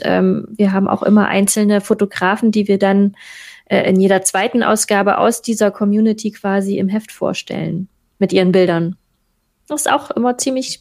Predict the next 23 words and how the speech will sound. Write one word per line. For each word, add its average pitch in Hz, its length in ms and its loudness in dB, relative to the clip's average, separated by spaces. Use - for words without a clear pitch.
nett, 240 300 0
ziemlich 247 440 -2
cool 269 200 4
und 226 180 2
das 226 80 0
ist 226 140 0
auch 220 100 0
eine 226 160 2
sehr 214 300 2
persönliche 220 680 2
Einsicht 190 460 0
immer 185 240 -2
in 180 160 -2
die, 185 240 -4
in 202 100 -2
diese, 190 260 0
äh, - 420 -2
in - 80 -6
die, 185 380 -6
wie 208 160 -6
die 196 100 -4
Fotografen 196 560 0
vorgehen. 196 580 -2